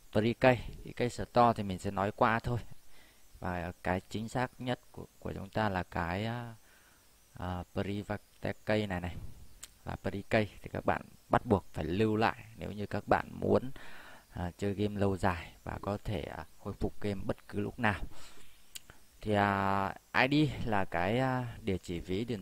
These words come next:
tử của các bạn trên cái nền tảng blockchain của game. Chính là cái mà khi các bạn nhật-, nhấn vào mục N này, nó sẽ yêu cầu các bạn là nhập cái I D. Thì I D, ờ, mình sẽ chỉ cho các bạn luôn. Ở trên launcher, cái màn hình đăng nhập ấy,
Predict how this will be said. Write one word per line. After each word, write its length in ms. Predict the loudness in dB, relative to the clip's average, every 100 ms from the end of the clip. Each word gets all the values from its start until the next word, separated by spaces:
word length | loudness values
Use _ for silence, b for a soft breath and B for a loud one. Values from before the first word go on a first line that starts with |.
| -2
tử 140 | -2
của 160 | 0 -4
các 80 | 0
bạn 200 | -2 -2
trên 200 | -6 -4
cái 100 | -6
nền 200 | -6 -2
tảng 340 | -2 -2 -4
blockchain 440 | -4 -4 -2 -2
của 100 | -2
game. 240 | 2 2 2 -4 -10
Chính 240 | -10 -6
là 120 | -6
cái 280 | -4 -4 -4
mà 100 | -6
khi 160 | -8 -6
các 100 | -2
bạn 200 | -2 -2
nhật-, 160 | -6 -8 -16 -14 -14 -10
nhấn 280 | -8 -6
vào 100 | -4
mục 140 | -6 -6 -4 -2
N 60 | 0
này, 160 | -2 B B B B -8
nó 80 | 0
sẽ 140 | 2
yêu 220 | 4 2
cầu 240 | 6 4 4
các 200 | 0 2
bạn 220 | 2 4
là 60 |
nhập 260 | 0 -2 0
cái 260 | 2 2 4
I 180 | 2
D. 40 | 2 -4 -16 -10
Thì 100 | -6
I 540 | -2 -2 0 0 2 0
D, 60 |
ờ, 120 | -2 -8 -14 _ -12
mình 220 | -8 -4
sẽ 140 | -4
chỉ 240 | -4 -2 -2
cho 100 | -4
các 120 | 0
bạn 240 | 0 2
luôn. 140 | 2 2 B B B 2
Ở 160 | 2
trên 240 | 4 2 2
launcher, 460 | 0 2 4 4
cái 80 | 4
màn 140 | 2
hình 140 | 0 0
đăng 200 | 0 4
nhập 220 | 2 2
ấy, 120 | -4